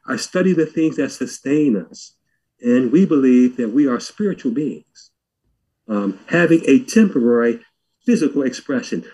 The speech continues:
Most people think they're physical beings having an aha moment occasionally. But as a metaphysician, um, we kind of believe the opposite. We are spiritual beings having a temporary physical expression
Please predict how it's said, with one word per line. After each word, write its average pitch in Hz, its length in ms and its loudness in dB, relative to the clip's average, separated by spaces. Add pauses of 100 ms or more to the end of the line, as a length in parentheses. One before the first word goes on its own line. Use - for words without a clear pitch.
(100)
Most 220 240 0
people 190 240 0
think 175 260 -2
they're 123 220 -2
physical 165 400 -2
beings 170 400 0
having 147 420 -4
an 123 260 -10
aha 151 460 -4
moment 143 420 2
occasionally. 180 720 -4 (800)
But 123 220 0
as 131 140 2
a 135 60 6
metaphysician, 127 840 0
um, 101 400 -8 (220)
we 120 140 4
kind 127 220 2
of 117 80 2
believe 117 460 6 (160)
the 110 120 -2
opposite. 117 560 -6 (320)
We 139 160 8
are 113 160 2
spiritual - 640 0
beings 104 460 -4 (280)
having 135 320 2
a 113 140 4
temporary 139 720 2 (300)
physical 170 400 0
expression 123 720 -6